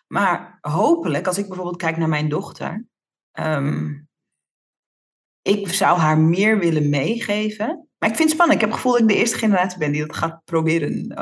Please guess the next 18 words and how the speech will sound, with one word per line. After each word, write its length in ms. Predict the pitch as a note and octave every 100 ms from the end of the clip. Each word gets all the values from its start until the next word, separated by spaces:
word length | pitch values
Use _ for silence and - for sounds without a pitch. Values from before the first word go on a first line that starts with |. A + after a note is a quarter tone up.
| -
Oh. 200 | D3+ D#3 - - - - -
Ik 140 | A3
zou 180 | A3+ A3+
haar 140 | G3+
meer 260 | G3+ A3+ C4+
willen 240 | A#3 F#3+
meegeven. 1040 | F3 G3 B3+ - A3+ A3+ A3+ A3 G3+ G3+ -
Ehm, 480 | E3 E3 D#3+ D#3+ D#3 D#3 D#3 D#3 _ _ _ _ _ _ _ _ _ _ _ _
ehm, 520 | - D#3+ D#3+ D#3 D#3+ E3 E3 -
tuurlijk, 380 | A#3+ B3 G#3
hè, 200 | F#3 B3 E4 - - -
eh, 200 | - F3+
zelfstandig 920 | E3+ F#3 E3+ - F3+ F#3 F#3 F3+ F3 -
en 160 | D#3+
tuurlijk, 560 | E3 F#3 F#3 E3+ E3+ -
ehm, 380 | - D#3+ D#3 E3 D#3+ - - -
maar 140 | - G3
ook 460 | - A#3+ B3 -